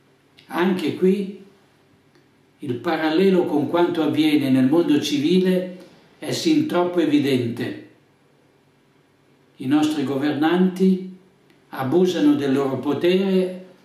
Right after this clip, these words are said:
al pari de-, al pari dei nostri prelati, imponendo norme e limitazioni in violazione dei più basilari principi del diritto.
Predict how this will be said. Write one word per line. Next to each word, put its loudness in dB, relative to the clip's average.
al -4
pari 0
de-, 0
al -2
pari 0
dei 0
nostri -2
prelati, -4
imponendo 0
norme 2
e 4
limitazioni 0
in -4
violazione 2
dei 0
più 0
basilari -2
principi -2
del -2
diritto. -4